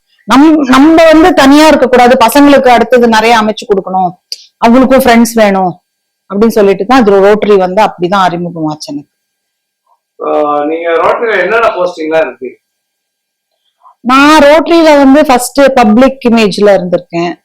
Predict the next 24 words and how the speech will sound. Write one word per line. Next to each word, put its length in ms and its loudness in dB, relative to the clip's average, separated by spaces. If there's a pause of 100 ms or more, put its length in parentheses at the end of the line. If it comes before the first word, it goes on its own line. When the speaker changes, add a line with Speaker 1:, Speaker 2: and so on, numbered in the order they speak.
(380)
Speaker 1:
அதுக்கப்புறமா 680 0
என்-, 140 0
எங்களோட 480 2
கிளப்ல 440 2
வந்து 280 0
புல்லட்டின் 800 -2
எடிட்டரா 480 0
இருந்திருக்கேன். 460 -8 (280)
நான் 160 0
நிறைய 260 2
எழுதுவேன். 520 2 (300)
I 240 -6
am 40 0
also 260 2
a 120 4
content 460 0
writer. 340 0 (960)
So, 180 0 (560)
நிறைய 360 2 (400)
வெப்சைட்ஸ்க்கு 840 -2
கண்டென்ட் 540 0
எழுதுவேன், 520 -2 (300)
ஆர்டிகல்ஸ் 560 0
எழுதுவேன், 640 0